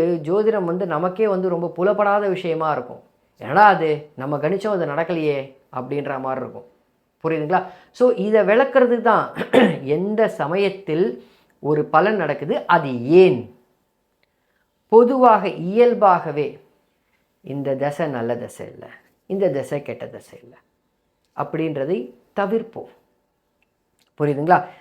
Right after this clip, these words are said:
சரி, ரைட்டு. இது ஓரளவுக்கு இது ப-, புரிஞ்சிருக்கும்னு நினைக்கிறேன், இதனுடைய விளக்கம்.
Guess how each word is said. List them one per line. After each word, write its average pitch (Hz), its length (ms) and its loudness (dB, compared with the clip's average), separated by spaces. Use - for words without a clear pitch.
சரி, 233 320 4
ரைட்டு. 185 340 -2
இது 269 380 -2
ஓரளவுக்கு 190 680 4
இது 190 140 2
ப-, 185 360 6
புரிஞ்சிருக்கும்னு 196 600 -2
நினைக்கிறேன், 170 400 2
இதனுடைய 160 460 0
விளக்கம். 196 440 2